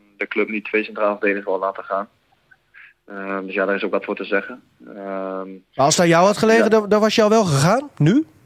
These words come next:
Speaker 1: Mm, ja, ik had er wel nu naartoe gewild, ja. Maar niet, eh, niet dat ik Redeboer op veld ga zetten omdat ik daar nu naartoe wil. En, eh, daar is, eh, daar heb ik ook te veel aan Groningen, eh, aan te danken, zeg maar.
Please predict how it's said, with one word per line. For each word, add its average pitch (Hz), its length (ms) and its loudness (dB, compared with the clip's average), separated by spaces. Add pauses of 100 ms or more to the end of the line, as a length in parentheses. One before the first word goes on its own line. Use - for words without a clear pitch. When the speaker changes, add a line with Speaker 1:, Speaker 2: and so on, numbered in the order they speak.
(360)
Speaker 1:
Mm, 110 480 -10
ja, 110 100 4
ik 107 120 2
had 107 120 2
er 117 60 2
wel 117 160 4
nu 123 120 2
naartoe 120 280 2
gewild, 104 260 4
ja. 95 200 2
Maar 92 160 -2
niet, 101 200 -4
eh, 98 300 0 (720)
niet 104 180 -8
dat 101 100 -2
ik 98 60 -6
Redeboer 101 340 -4
op 98 80 -6
veld 101 260 0
ga 104 100 -6
zetten 101 300 -4
omdat 101 180 -2
ik 95 80 -8
daar 101 100 0
nu 101 120 -4
naartoe 101 320 0
wil. 92 220 2
En, 90 180 -8 (540)
eh, 101 260 -6
daar 95 180 0
is, - 100 -14
eh, 95 240 0 (100)
daar 101 100 0
heb 95 120 2
ik 98 120 -8
ook 101 180 0
te 104 80 -4
veel 98 200 0
aan 98 60 -2
Groningen, 95 640 -2
eh, 98 140 -2
aan 98 120 -2
te 98 80 -8
danken, 101 300 -2
zeg 90 160 -6
maar. 98 200 -4